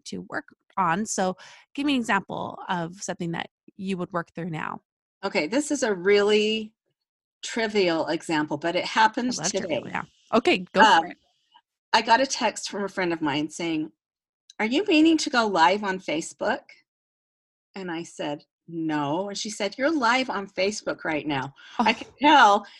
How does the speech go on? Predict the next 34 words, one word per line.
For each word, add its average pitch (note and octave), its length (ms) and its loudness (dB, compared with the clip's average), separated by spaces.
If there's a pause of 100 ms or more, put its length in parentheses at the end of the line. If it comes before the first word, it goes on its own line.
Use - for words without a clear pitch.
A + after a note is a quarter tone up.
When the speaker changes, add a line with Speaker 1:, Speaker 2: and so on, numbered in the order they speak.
(100)
Speaker 2:
you A#3 140 0
weren't A3+ 180 2
meaning B3+ 240 2
to G#3+ 80 -8
go G3+ 100 4
live G#3+ 260 4
'cause A3 140 -2
you're F#3+ 80 2
not C4 220 4
talking. B3 380 2
You're F#3+ 120 -2
just, A#3 200 -6 (280)
like," G3+ 260 2 (520)
the G#3+ 120 0
camera D#4 320 4
was G#3 160 2
on A3 380 4
me, D#3 200 2
but F3 120 2
I E3+ 80 6
was E3 100 -2
just F3+ 160 -6
walking F3 380 -4
around F3+ 260 0
doing F3 220 -4
my D#3+ 140 -2
thing. A3+ 560 -6 (400)
Um, D#3+ 300 6
I F3+ 100 2
was F3 320 0
listening G3 380 -2
to G3+ 120 -8
some F#3 240 -6
music. A#3 580 -2